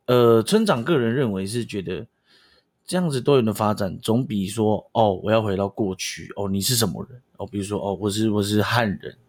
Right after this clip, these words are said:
我是白人之类的，嗯，我是客家人之类的。那我是觉得生-，都已经在现代了，我觉得现在多元的发展的话，才是我们目前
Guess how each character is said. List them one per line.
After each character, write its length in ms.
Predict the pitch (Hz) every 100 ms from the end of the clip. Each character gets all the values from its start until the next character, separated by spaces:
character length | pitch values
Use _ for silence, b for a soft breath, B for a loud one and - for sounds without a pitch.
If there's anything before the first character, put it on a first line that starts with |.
| _ _ -
我 220 | 98 98
是 40 |
白 200 | 101 107
人 240 | 104 101 98
之 140 | 101
类 180 | 95 90
的， 180 | - - - B B
嗯， 280 | - 107 101 98
我 40 |
是 120 | 92
客 200 | - 113
家 280 | 98 104 98
人 120 | 82
之 160 | 76 131
类 300 | 147 127 92
的。 140 | - - B B B B
那 120 | 226
我 160 | 233 127
是 140 | 151
觉 140 | 160 117
得 160 | 117
生-， 340 | 120 147 147 - -
都 160 | 170 147
已 40 |
经 120 | 120
在 100 | 131
现 260 | 120 120 110
代 220 | 101 95
了， 140 | 82 65
我 140 | 90
觉 180 | - 123
得 160 | 117
现 160 | 113 131
在 100 | 123
多 220 | 117 123
元 100 | 113
的 80 | 101
发 220 | 95 110
展 200 | 104 98
的 100 | 98
话， 320 | 101 90 78 _ _ B B B B B B
才 140 | 135
是 120 | 156
我 140 | 175 110
们 140 | 107
目 200 | 143 139
前 340 | - 98 95